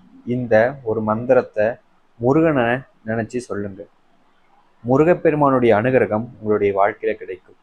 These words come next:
உங்களுடைய வாழ்க்கையவே முழுமையாக மாறிவிடும். இது நாள் வரைக்கும் உங்களுடைய வாழ்க்கையில நீங்க பட்ட அனைத்து விதமான துன்பங்கள்,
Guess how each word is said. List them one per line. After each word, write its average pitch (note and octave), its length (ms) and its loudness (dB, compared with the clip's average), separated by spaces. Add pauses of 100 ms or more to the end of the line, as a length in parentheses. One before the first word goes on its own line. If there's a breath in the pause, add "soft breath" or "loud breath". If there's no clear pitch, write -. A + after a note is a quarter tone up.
(220)
உங்களுடைய G#2+ 400 0
வாழ்க்கையவே A2 640 0 (100)
முழுமையாக A#2+ 720 -2
மாறிவிடும். G2 540 -10 (800)
இது C#3+ 180 2
நாள் F#3 260 4
வரைக்கும் F#3 400 2
உங்களுடைய D3 400 2
வாழ்க்கையில A#2+ 520 0
நீங்க A2 220 -6
பட்ட - 280 -4 (360)
அனைத்து A#2+ 440 -6
விதமான A2 520 -2
துன்பங்கள், A#2 520 -4